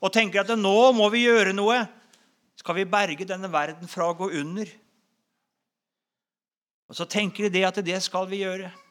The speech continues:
Vi skal sette i gang en rekke miljøtiltak. Jeg skal ikke si så mye om det, men ett kan jeg si med Bibelen i hånd. Denne verden, den går mot sin undergang.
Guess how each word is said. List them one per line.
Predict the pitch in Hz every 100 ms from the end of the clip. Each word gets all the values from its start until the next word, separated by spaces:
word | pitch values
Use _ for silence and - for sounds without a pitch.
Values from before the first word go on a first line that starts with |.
| _
Vi | 170 -
skal | 180
sette | 208 185
i | 190
gang | 180 190
en | 190
rekke | 190 190 175 180
miljøtiltak. | 190 175 147 165 165 180 - 180 190 - _
Jeg | _ _ _ _ - _ _ _ _ _ _
skal | _ -
ikke | 170 -
si | 175
så | - 185
mye | 180 175
om | 160
det, | 147 143 120 _ _ _ _ _ _ _
men | 156 -
ett | 190 196 -
kan | - - 180
jeg | 202 175
si | - 160 156 - _ _ _ _ _ _ _
med | 156
Bibelen | 131 135 147 156 156
i | 131
hånd. | 123 123 110 _ _ _ _ _ _ _ _ _ -
Denne | 151 165
verden, | 120 127 131 165
den | 143 147
går | 127 123 131
mot | 147
sin | - 160 214
undergang. | 143 113 120 151